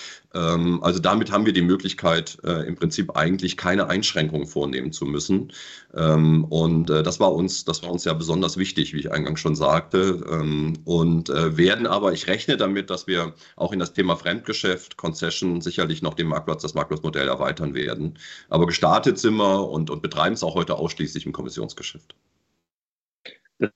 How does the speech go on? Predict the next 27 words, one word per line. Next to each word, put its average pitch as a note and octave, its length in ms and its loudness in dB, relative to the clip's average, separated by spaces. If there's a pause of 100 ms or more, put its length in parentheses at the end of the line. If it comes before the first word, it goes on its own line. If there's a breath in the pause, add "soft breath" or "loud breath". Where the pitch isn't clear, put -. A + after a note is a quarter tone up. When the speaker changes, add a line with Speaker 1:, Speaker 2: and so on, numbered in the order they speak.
Speaker 2:
ist - 140 0
ja C#3+ 100 6
für C#3 140 4
Partner C#3 460 2
tatsächlich B2+ 420 2
nicht B2+ 140 2
so C3 80 0
einfach, C#3 440 2
äh, A#2+ 280 -2
sich B2+ 180 2
an B2 100 2
diverse B2+ 340 6
Marktplätze B2+ 500 0
anzubieten, D3+ 800 -6
äh, - 100 -6
anzubinden. C#3 800 2 (500 loud breath)
Ähm, A#2+ 720 4 (540)
habt D3+ 320 0
ihr C3 160 6
Services, E3 680 0
die C#3 120 2
euren, B2+ 420 2
äh, A#2+ 320 0 (180)
Marken B2 460 2
und A#2 160 -2
Händlern A#2+ 380 4
helfen, E3 560 -2